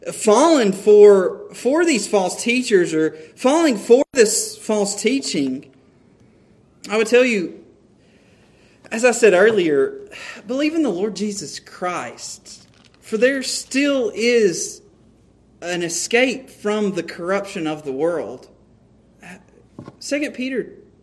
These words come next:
chapter one, verse four, "Whereby are given unto us exceeding great and precious promises, that ye may be partakers of the divine nature." You can be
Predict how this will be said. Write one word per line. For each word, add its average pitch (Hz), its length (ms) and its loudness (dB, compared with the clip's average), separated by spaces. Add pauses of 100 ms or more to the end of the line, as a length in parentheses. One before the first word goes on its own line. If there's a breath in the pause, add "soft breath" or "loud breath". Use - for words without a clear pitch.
(140)
chapter 240 280 -4
one, 214 240 -4
verse 196 260 -2
four, 175 480 -4 (920 soft breath)
"Whereby 226 720 2
are 185 180 -2
given 208 480 4
unto 190 280 -2
us 160 500 -4
exceeding 226 800 -4
great 185 420 -2
and 147 180 -6
precious 165 420 -6
promises, 123 800 -12 (600)
that 175 240 -4
ye 240 200 2
may 277 200 2
be 196 200 0
partakers 196 720 -2
of 147 120 -10
the 151 80 -6
divine 147 380 -6
nature." 139 280 -6
You 269 180 0
can 302 280 2
be 277 400 -2